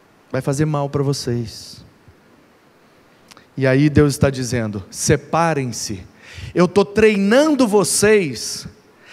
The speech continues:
a viver diferente deles, a começar pela alimentação.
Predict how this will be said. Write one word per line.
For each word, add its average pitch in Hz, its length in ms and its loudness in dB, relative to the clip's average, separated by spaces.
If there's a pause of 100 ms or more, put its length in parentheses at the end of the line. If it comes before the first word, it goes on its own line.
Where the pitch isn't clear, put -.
(140)
a 170 100 2
viver 202 520 2
diferente 190 680 0
deles, 175 640 2 (100)
a 294 220 4
começar 233 720 2
pela 233 320 2
alimentação. 226 840 -4